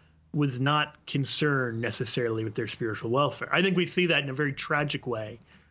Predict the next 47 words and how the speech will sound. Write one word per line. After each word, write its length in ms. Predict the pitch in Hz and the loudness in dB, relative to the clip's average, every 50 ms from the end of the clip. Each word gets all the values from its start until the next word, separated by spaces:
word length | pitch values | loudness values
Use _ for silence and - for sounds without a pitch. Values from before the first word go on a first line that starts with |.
| _ _ _ - | _ _ _ -12
uh, 220 | 120 117 113 110 - 123 | -10 -8 -6 -6 -4 -2
with 220 | 127 131 - - | -2 -2 -2 -4
Judas, 640 | - - 147 143 - - - - - - - - - _ _ _ _ _ _ _ _ | -2 0 0 0 0 -2 -6 -8 -6 -6 -6 -6 -8 _ _ _ _ _ _ _ _
that 140 | - 151 135 | -2 0 0
Judas 480 | - 160 175 196 180 160 135 - - - _ _ _ - | 2 2 2 4 2 2 0 -2 -8 -12 _ _ _ 0
actually 380 | 147 151 139 - - 147 147 | 0 2 2 0 0 0 2
has 220 | 147 202 240 - - | 2 2 0 0 0
something 320 | - 269 240 240 277 254 | 0 0 0 0 0 0
of 80 | 233 220 | -2 -2
a 40 | 185 | -2
change 280 | - - 208 202 185 | 0 0 2 2 2
of 80 | 190 170 | 0 0
heart 360 | - 214 214 175 - - - - | 2 2 2 2 0 -4 -6 -6
after 220 | - 143 139 - 131 | -4 -4 -2 -2 -4
he 80 | 120 | -2
betrays 380 | 127 127 123 - 139 123 117 117 | -2 -2 -2 -2 -2 -2 -2 -4
Christ. 500 | - - 156 135 123 - - - - - - _ - _ _ _ _ _ _ _ _ _ | -4 -4 -2 -2 -2 -4 -8 -12 -12 -16 -20 _ -20 _ _ _ _ _ _ _ _ _
And 260 | - 151 147 147 143 135 | 0 2 2 2 2 2
he 100 | 131 143 | 0 0
goes 320 | 135 131 160 165 170 156 143 | 0 2 2 2 2 0 0
back 400 | - 160 143 139 139 127 - - - | 0 2 2 2 2 0 -2 -4 -4
and 120 | 131 127 | -4 -2
he 140 | 120 127 127 | -2 -2 -2
tries 400 | 117 - - 147 143 143 143 143 | 0 0 2 4 4 4 2 0
to 420 | - - 135 131 127 127 127 - - - _ - | 0 2 2 2 2 2 -2 -4 -6 -10 _ -4
get 160 | - 143 - | -4 -2 0
right, 460 | 139 139 139 135 120 - - - - - _ _ _ _ _ _ _ _ _ _ | 2 2 2 2 0 -4 -8 -14 -18 -20 _ _ _ _ _ _ _ _ _ _
and 100 | - 135 | -2 0
he 220 | 127 135 131 127 131 143 | 0 0 0 -2 -2 0
returns 560 | 143 143 139 - - 180 185 190 190 170 147 - | 0 0 0 2 4 4 4 6 4 2 2 2
the 80 | 156 | 2
money, 400 | 151 151 143 135 123 120 117 113 - _ _ _ _ _ _ _ _ _ _ _ _ _ - | 2 2 2 2 0 -2 -4 -8 -12 _ _ _ _ _ _ _ _ _ _ _ _ _ 0
and 180 | 156 147 147 160 | 2 2 4 4
they 140 | 208 262 | 4 2
say, 520 | 233 - - - 185 160 160 151 143 139 - _ _ _ _ _ | 2 0 0 2 2 2 4 2 0 0 -4 _ _ _ _ _
"What 220 | - 131 147 226 277 | -2 0 2 2 2
is 160 | 277 190 - | 2 2 2
that 240 | - 180 196 190 - | 2 2 0 0 -2
to 120 | - - | -4 -2
us? 280 | - 147 135 - - - | 0 0 0 -2 -2 -4
See 220 | - - 165 165 | -4 0 0 2
to 120 | 190 190 175 | 2 2 2
it 80 | 156 | 0
yourself," 640 | 135 135 - - - 131 117 92 - - - - - | -2 -2 -2 -2 -2 -2 -2 -4 -6 -10 -14 -6 -2
which 180 | 175 175 - 190 | 0 2 2 2
is 200 | 170 151 143 - | 2 0 -2 -4
a 200 | 165 180 180 165 | -4 -6 -6 -8